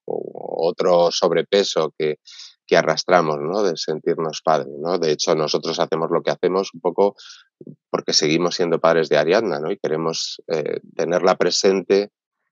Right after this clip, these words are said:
en, en, en todo esto que hacemos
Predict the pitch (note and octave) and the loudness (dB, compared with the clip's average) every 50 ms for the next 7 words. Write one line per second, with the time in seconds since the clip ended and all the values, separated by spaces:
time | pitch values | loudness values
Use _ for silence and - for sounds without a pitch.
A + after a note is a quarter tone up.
0 | _ _ - - F2 F2 E2 D#2+ D#2 D#2 D#2+ E2+ - - - D#2+ D#2 D2 D2 D2 | _ _ -6 -4 -2 -2 -2 -4 -4 -8 -10 -12 -14 -10 -8 -8 -6 -6 -8 -10
1 | D2+ - - E2 E2 D2+ - G#2 G2+ F#2+ F2 E2+ E2 - - G2+ E2+ - E2+ - | -10 -10 -8 -10 -6 0 2 4 4 6 4 4 2 0 -4 -4 -2 -2 -2 0
2 | - G2 F#2+ G#2 A2 - | 0 0 2 0 -2 -4